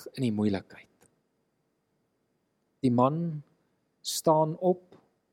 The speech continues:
en dan hoor jy hoe hy sê, "Laat die een met 'n skoon gewete die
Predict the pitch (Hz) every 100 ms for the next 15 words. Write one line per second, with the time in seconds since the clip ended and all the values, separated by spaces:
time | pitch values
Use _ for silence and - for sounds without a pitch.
0 | _ _ _ _ _ _ - 127 120 127
1 | 160 175 156 139 139 131 - 180 160 135
2 | 120 110 - _ _ _ _ _ _ -
3 | 127 135 175 196 196 175 160 147 135 113
4 | _ _ _ _ _ 135 135 135 - -
5 | 190 190 160 - - 107 107 - 104 95
6 | 90 _ _ _ _ _ _ 127